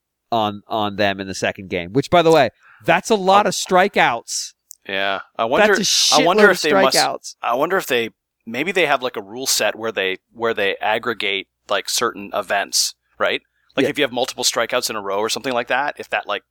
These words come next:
Speaker 2: sets a flag where it's like, "Hey, in the next game, if something happens similar, do this." That's what they must be
Speaker 1: Right.
Speaker 2: doing.
Speaker 1: It, what's, what's weird is, so, like, Votto came up, and, and just to be clear, he does still bang. Um,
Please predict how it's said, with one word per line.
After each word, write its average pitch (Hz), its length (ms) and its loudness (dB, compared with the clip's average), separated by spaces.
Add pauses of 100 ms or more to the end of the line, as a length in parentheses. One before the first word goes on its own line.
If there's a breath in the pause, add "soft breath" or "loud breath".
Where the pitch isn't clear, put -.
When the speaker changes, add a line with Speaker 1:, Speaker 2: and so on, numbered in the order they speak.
(140)
Speaker 2:
sets - 300 -4
a - 40 -8
flag 104 420 0
where 95 200 0
it's - 100 -4
like, 101 160 -2
"Hey, 107 320 -2
in 110 80 -10
the 113 80 -8
next 107 260 -6
game, 104 300 -4
if 95 100 -10
something 104 280 -6
happens 98 420 -6
similar, 101 640 -4 (280)
do 98 140 -4
this." 90 340 -2 (200)
That's 117 160 -6
what 110 80 -10
they 117 60 0
must 127 140 2
be 101 40 -4
Speaker 1:
Right. - 80 -12
Speaker 2:
doing. 95 220 -4 (840)
Speaker 1:
It, 214 140 -2
what's, 185 200 4
what's 185 240 0
weird 190 300 2
is, 143 220 2
so, 151 160 4
like, 120 480 0 (520)
Votto 170 360 4
came 127 200 -4
up, 87 200 -8 (240)
and, 117 320 -4
and 120 380 -8 (1080)
just - 160 -6
to - 80 -16
be 131 60 0
clear, 120 180 -2
he 110 100 -8
does 120 220 2
still 117 160 0
bang. 92 300 -2 (600)
Um, 110 640 2